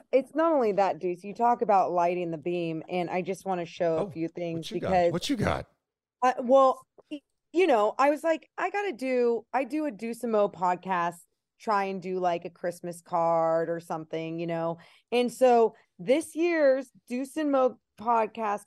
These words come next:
Speaker 1: Christmas card for N B C people was Murray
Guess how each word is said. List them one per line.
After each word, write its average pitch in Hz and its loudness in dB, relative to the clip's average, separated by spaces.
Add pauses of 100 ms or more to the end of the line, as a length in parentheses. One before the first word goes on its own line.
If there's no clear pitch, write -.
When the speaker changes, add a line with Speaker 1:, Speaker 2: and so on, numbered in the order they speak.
Speaker 1:
Christmas 254 -4
card 180 2
for 185 -2
N 196 -4
B 190 -8
C 262 -8
people 180 -2 (640)
was 180 2 (580)
Murray 220 0